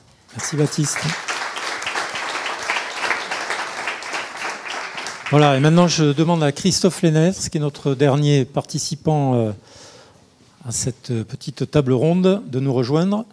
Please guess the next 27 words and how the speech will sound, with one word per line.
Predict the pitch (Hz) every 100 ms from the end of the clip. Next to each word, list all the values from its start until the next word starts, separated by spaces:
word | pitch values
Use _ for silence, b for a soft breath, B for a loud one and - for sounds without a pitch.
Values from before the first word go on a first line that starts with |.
| b b b _
Donc | 135 117
Christophe | 143 - 170 151 -
est | 131 123 131
agriculteur | 110 117 - 92 123 156 190 - _ b b b b b b b _ _ _ _ _ _ _ _ _ _ _ -
et, | 147 139 135
euh, | 127 123
il | 123
va | 123 143 135
donc, | 127 127 - 135
euh, | 120 117 113 110
lui | 110 123
aussi | 120 - 143
nous | 135 117
livrer | 120 117 151 151 156 b b b b b b b _ _ _ _ -
son | - 139 113
témoignage | 147 135 135 123 143 165 151 127
et, | 123 123
euh, | 120 117 113 113
et | - 117 113
son, | 113 - 123 113 107
euh, | 104 101 107
son | - 131 123
analyse, | 131 131 131 160 139 123
euh, | 117 113 110 B B B B B -
par | 127 113
rapport | 123 143 135 113
à, | 110 107 -